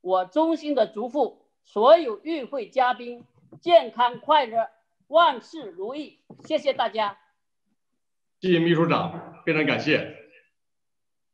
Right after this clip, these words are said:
Speaker 2: Eh, segretario generale ha presentato il suo discorso in questo sentito, che auguri, eh, alla nostra as-, associazione, eh, sempre avanti, prenderà, eh, grande successo.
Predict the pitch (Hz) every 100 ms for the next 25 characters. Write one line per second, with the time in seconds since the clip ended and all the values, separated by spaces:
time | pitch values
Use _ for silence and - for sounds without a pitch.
0 | _ _ _ _ _ _ - 123 120 117
1 | 131 131 127 127 123 127 131 120 120 123
2 | 120 120 123 117 120 - 127 131 - 131
3 | - - 120 117 127 104 101 87 - 104
4 | 101 - 110 107 104 131 123 120 - -
5 | _ _ 120 117 113 113 123 135 113 -
6 | - - 143 131 - 226 202 117 - -
7 | _ _ - 104 104 - 127 127 127 120
8 | 143 107 107 92 - _ - 113 110 117
9 | 104 101 - _ _ - 107 101 113 113
10 | 113 113 - - 135 - 107 95 87 -